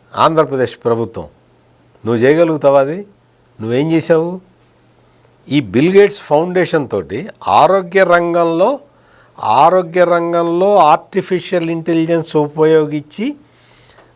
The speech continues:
ప్రజలకి ఏ విధంగా సౌకర్యవంతంగా చెయ్యాలి అని ఆలోచిస్తున్నది కూటమి ప్రభుత్వం. నువ్వేం చేసావు?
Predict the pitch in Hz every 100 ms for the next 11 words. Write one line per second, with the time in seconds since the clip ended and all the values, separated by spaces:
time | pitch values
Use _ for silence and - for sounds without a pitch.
0 | _ _ 117 127 143 208 190 175 160 220
1 | 226 151 170 185 180 180 170 190 185 143
2 | 160 180 180 175 170 170 160 165 165 165
3 | 160 - 147 151 156 156 156 151 160 240
4 | - _ _ _ _ _ _ _ 151 165
5 | 160 143 - 127 113 104 123 120 95 92
6 | 78 - - _ _ _ _ 117 143 160
7 | 165 - 185